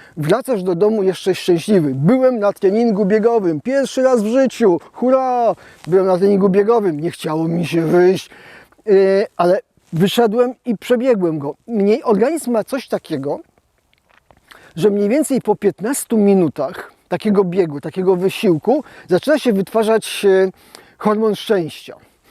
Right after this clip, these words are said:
I, e, jeśli nawet ci się nie chciało wyjść, bo było strasznie, to z-, to czytałem o tym. <laughs> Ale czytanie, a praktyka własna to jest co innego. Ale ja to przepraktykowałem, bo ileś razy ja się zmuszałem, zakładałem takie,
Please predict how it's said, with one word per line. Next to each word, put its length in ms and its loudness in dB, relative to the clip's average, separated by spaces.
I, 260 2
e, 140 4
jeśli 240 0
nawet 260 0
ci 100 -10
się 120 0
nie 140 2
chciało 460 -10
wyjść, 500 -20
bo 140 -4
było 280 0
strasznie, 720 -6
to 280 0
z-, 480 -6
to 220 2
czytałem 520 0
o 120 -12
tym. 260 -20
<laughs> 260 -16
Ale 160 0
czytanie, 640 0
a 240 2
praktyka 540 -2
własna 440 -4
to 80 -8
jest 140 -6
co 80 0
innego. 420 4
Ale 140 2
ja 80 2
to 80 -6
przepraktykowałem, 880 0
bo 180 -2
ileś 400 -4
razy 460 0
ja 100 2
się 160 0
zmuszałem, 560 2
zakładałem 380 0
takie, 260 -2